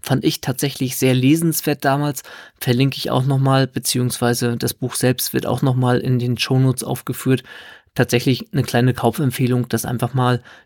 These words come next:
durchzulesen, über den Daumen laufen zu lassen, kostet nicht viel. Und entsprechend habt ihr ja heute schon Geld bei eurem Leucinpulver gespart und könnt es dann ins Kreatinbuch investieren. Und wenn man dann irgendwann mal mit Kreatinsupplementierung aufhören sollte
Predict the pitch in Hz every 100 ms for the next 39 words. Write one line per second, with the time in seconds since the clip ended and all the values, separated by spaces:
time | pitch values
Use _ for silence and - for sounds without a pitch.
0 | - 135 131 127 127 127 135 135 120 113
1 | 117 127 127 123 123 127 123 127 127 127
2 | 110 - 120 139 123 - - 131 131 -
3 | - - _ _ - 123 123 - - 117
4 | - 127 127 123 131 - 127 131 131 123
5 | 131 113 123 127 - 120 127 131 120 120
6 | - 156 151 - 139 127 120 - - 123
7 | - - 127 123 - 123 123 120 120 113
8 | 104 120 - - 120 - 135 135 120 113
9 | 135 117 107 - - 120 104 - _ _
10 | _ - - - - _ _ _ _ -
11 | 139 139 131 _ - 139 185 180 165 151
12 | 151 160 175 143 147 143 139 143 139 -
13 | 143 123 - 180 170 - - 165 - 143
14 | 131 - 147 135 - 143 - 139 127 127
15 | 139 131 113